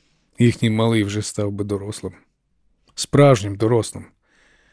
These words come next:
Вибрав би собі університет, приводив би додому дівчат або хлопців. Про це було боляче думати. Ким він міг стати? Ким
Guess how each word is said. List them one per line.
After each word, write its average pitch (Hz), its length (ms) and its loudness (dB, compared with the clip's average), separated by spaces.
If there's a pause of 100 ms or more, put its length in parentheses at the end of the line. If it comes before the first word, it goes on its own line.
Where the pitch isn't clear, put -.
(280)
Вибрав 107 420 2
би 98 140 -4
собі 98 300 -8
університет, 101 840 -4 (500)
приводив 117 480 6
би 101 140 -4
додому 104 380 -4
дівчат 101 540 -8 (840)
або 101 200 -4
хлопців. - 480 -14 (760)
Про 110 140 -2
це - 160 2
було 120 220 2
боляче 113 420 2
думати. 104 420 -6 (360)
Ким 151 320 4
він 151 280 2
міг 147 200 2
стати? - 540 -6 (720)
Ким 127 300 2